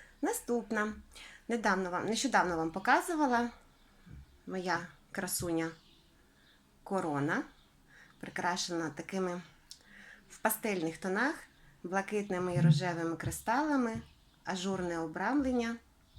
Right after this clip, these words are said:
І, е, брошечка без маркування,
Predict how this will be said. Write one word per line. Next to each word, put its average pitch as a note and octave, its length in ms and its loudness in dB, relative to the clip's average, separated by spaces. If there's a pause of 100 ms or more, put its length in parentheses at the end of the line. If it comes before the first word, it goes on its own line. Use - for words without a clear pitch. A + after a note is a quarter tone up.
(1300)
І, - 140 -10
е, F#3+ 340 -2
брошечка G3+ 580 0
без G3 380 0
маркування, C4 920 0